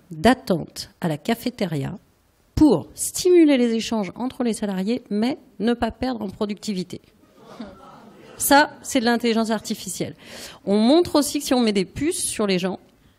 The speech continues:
désolé, <laughs> n'oubliez pas que je suis vétérinaire, si vous mettez des puces sur les gens, en analysant uniquement les mouvements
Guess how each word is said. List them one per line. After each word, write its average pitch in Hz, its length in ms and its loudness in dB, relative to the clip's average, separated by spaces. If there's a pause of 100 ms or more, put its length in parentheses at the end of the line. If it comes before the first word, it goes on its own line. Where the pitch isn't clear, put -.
(120)
désolé, 175 480 -2 (240)
<laughs> - 260 -14
n'oubliez 175 280 0
pas 180 120 2
que 185 60 -4
je - 60 -14
suis 180 80 -6
vétérinaire, 160 420 0 (320)
si - 140 -2
vous 269 60 8
mettez 262 240 6
des 220 120 0
puces 359 300 -2
sur 269 140 2
les 214 140 6
gens, 196 260 0 (680)
en 226 180 4
analysant 262 640 2 (160)
uniquement 320 580 6
les 214 120 -2
mouvements 233 640 0